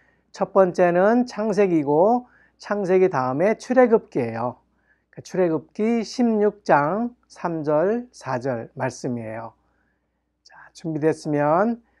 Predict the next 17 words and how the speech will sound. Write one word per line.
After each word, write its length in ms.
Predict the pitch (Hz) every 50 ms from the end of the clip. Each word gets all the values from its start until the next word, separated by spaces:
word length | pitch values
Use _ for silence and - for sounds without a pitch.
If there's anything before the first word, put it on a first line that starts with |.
| _ _
한국말로 600 | _ - 214 220 226 220 208 196 180 170 160 160
먼저 600 | 151 135 127 127 120 127 131 139 151 180 208 220 208
우리 280 | 160 127 123 127 127 127
읽겠습니다. 1120 | 135 143 135 - - 139 127 - - 131 123 123 123 120 127 135 156 180 214 240 233 - _ _ _ _ _ _ _ _ _ _ _ _ _ _ _ _ _ _ _ _ _ _ _ _ _
"이스라엘 680 | - 160 160 143 - 196 180 175 175 185 190 202 202 190
자손이 760 | - 180 165 135 175 170 165 170 175 185 196 214 220 226 -
그들에게 580 | - - 151 170 175 175 180 175 165 208 202 190
이르되, 640 | 165 135 147 127 139 147 151 143 135 120 113 127 - _ _ _ _ _ _ _ _ _ _
우리가 560 | - 185 151 156 151 170 165 165 185 175 143 143
애굽 300 | 156 160 185 185 180 -
땅에서 640 | 190 180 175 175 175 165 - 202 208 220 220 202 -
고기 340 | - - 175 165 190 190 185
가마 320 | - 190 175 175 180 185
곁에 320 | 175 185 180 180 - - 185
앉아 500 | 170 156 143 143 131 156 151 139 139 147
있던 480 | 143 135 _ _ - 151 147 139 127
때와 480 | - 139 135 131 135 156 185 214 233 226